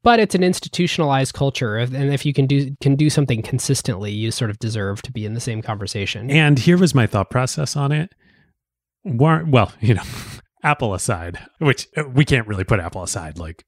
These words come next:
Speaker 2: Warren deserves credit for that a hundred percent. But absolutely, he's lost a step in recent years,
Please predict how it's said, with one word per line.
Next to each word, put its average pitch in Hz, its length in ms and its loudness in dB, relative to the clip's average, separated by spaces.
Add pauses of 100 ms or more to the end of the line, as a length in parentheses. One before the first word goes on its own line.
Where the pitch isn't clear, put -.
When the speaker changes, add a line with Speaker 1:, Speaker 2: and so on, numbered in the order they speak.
Speaker 2:
Warren 117 380 4
deserves 95 340 0
credit 87 280 0
for 90 160 -6
that 85 320 -6 (500)
a 143 120 0
hundred 101 220 0
percent. 107 360 -6 (580)
But 135 240 2 (100)
absolutely, 117 600 2
he's 98 200 0
lost 87 300 0
a 104 60 0
step - 400 -4 (180)
in 87 500 -4
recent 104 440 -2
years, 127 520 0